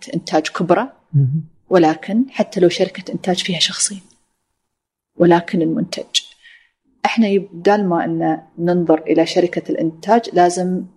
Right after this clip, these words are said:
Speaker 1: نغير نظرتنا للمنتج والفكرة نفسها. آه، في الكثير من ال-، من الأفكار الجميلة اللي،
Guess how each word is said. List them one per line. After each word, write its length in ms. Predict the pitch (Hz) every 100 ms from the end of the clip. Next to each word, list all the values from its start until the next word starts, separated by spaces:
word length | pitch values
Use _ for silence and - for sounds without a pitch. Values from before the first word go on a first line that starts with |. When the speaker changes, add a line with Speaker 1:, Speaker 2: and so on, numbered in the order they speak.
| -
Speaker 1:
نغير 640 | 175 180 196 180 156 - _ _ _ _ _ -
نظرتنا 440 | 175 180 196 196
للمنتج 720 | 190 165 160 175 185 214 220 208
والفكرة 420 | 175 175 - -
نفسها. 500 | 254 - - 196 - _ _ _ _ _ - - - - - - _ _ _ -
آه، 220 | 196 196
في 160 | 202 262
الكثير 440 | 254 226 240 269
من 220 | 185 160 156
ال-، 220 | 151 156 156
من 200 | 165 160
الأفكار 420 | 147 - - 156
الجميلة 440 | 156 160 170 185
اللي، 420 | 156 151 151 156